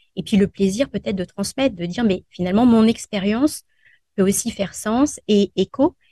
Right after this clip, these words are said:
et donner l'allant et l'envie d'en inspirer quelques d'autres. » Voilà.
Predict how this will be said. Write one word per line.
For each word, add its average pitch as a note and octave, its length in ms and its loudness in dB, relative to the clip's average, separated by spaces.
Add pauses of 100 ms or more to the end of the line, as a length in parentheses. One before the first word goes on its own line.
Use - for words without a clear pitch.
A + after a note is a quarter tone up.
(220)
et G3 120 2
donner G3 300 4
l'allant F#3+ 320 2
et A#3 140 2
l'envie F3+ 340 -6
d'en F#3+ 160 -2
inspirer E3+ 580 -8
quelques F3+ 260 -6
d'autres. » C4 280 -4 (160)
Voilà. G3+ 240 -6